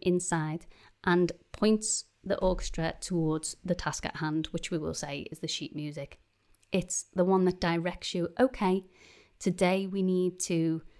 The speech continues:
sit down and do this piece of work. We're gonna forget that we've got a stomach ache. We're gonna forget that there's building works going on next door. We're gonna drown out, um, the distractions on the phone.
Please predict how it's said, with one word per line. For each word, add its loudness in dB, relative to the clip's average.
sit -2
down 2
and 2
do 0
this -4
piece -6
of -8
work. -6
We're 4
gonna 4
forget -2
that -4
we've -6
got -4
a -8
stomach 2
ache. -2
We're 0
gonna 4
forget -4
that -6
there's -4
building 6
works 2
going 2
on 0
next -6
door. 2
We're 2
gonna 6
drown 4
out, 2
um, 2
the 6
distractions 2
on 4
the 2
phone. 4